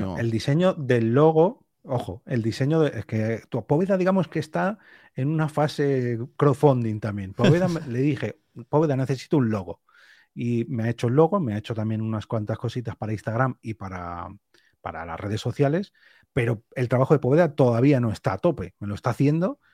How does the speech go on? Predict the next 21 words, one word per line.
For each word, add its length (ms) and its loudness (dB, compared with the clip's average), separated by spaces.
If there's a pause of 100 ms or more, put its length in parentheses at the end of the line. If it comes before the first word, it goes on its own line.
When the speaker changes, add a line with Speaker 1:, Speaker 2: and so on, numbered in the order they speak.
(140)
Speaker 1:
el 260 -8
logo 240 2
sí 160 -4
que 80 -4
es 60 -4
suyo, 320 -2
pero 180 -2
el 80 -4
diseño 340 -2
del 80 -2
crowdfunding 380 -2
es 140 2
mío. 260 -6
Speaker 2:
Vale. 300 -4
Speaker 1:
Entonces, 480 -10 (240)
una 300 0
de 60 4
las 160 0
cosas 400 0 (220)
que 160 -12
quiero, 540 -6